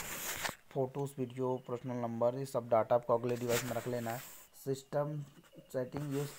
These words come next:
अगर से reset करते हैं तो इसमें only default setting ठीक होती है। erase all data करेंगे तो आपका पूरा का पूरा data delete हो जाता है। जिस type से न्यू purchase करते हैं उस type से आपको, तो आप उम्मीद करते हैं कि आप समझ गए होंगे कि factory रीसेट में आपको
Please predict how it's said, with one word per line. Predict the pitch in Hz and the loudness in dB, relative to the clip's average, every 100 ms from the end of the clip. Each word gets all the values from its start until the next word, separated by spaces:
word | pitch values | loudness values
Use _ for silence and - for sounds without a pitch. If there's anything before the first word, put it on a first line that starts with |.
| - 139 | -8 -6
अगर | 139 | -4
से | 143 135 | -4 -4
reset | 123 139 | -4 -4
करते | - 123 135 | -2 -2 -2
हैं | |
तो | 139 | -4
इसमें | 135 139 | -4 -2
only | 131 135 127 | -4 -4 -4
default | 123 127 131 | -2 -2 -2
setting | 123 131 | -4 -4
ठीक | 131 127 | -6 -6
होती | 131 - 123 | -6 -6 -4
है। | 131 139 - - - | -4 -8 -16 -18 -6
erase | 143 151 139 | 2 2 6
all | 135 131 | 4 6
data | 123 135 | 4 4
करेंगे | 135 127 127 | 2 0 -2
तो | 127 135 | 2 4
आपका | 123 - 131 - | 4 2 -4 -2
पूरा | 127 131 | 0 0
का | 143 | 0
पूरा | 135 131 | 0 2
data | 131 120 123 | 2 2 -2
delete | 120 127 131 | -4 -4 -4
हो | 123 | 0
जाता | 120 117 131 | 0 2 0
है। | 127 | -2
जिस | 127 117 | -4 -4
type | 123 123 | 0 -2
से | - | -4
न्यू | 123 127 127 | -6 -4 -4
purchase | 120 123 127 | -6 -6 -8
करते | - 123 139 | -6 -6 -6
हैं | 117 | -6
उस | |
type | 123 120 - | -2 -4 -2
से | 127 | -4
आपको, | 120 - 156 - - - _ _ | -4 -6 -8 -12 -20 -20 _ _
तो | 156 147 - - - - - | 0 0 0 -8 -18 -18 -4
आप | 127 127 - | 2 2 2
उम्मीद | 139 135 131 - - - 139 135 143 | 0 0 0 -2 -10 -10 -6 -6 -4
करते | 147 127 135 | -4 -2 -4
हैं | |
कि | 135 | 2
आप | 123 - | 2 2
समझ | 113 120 131 | -4 -4 0
गए | 131 | 2
होंगे | 127 135 | 2 -2
कि | 135 135 - - | -4 -6 -6 -6
factory | 131 - 139 | -6 -4 -8
रीसेट | 131 127 120 | -4 -4 -4
में | 127 | -2
आपको | 123 117 - 139 | -2 -2 -4 -4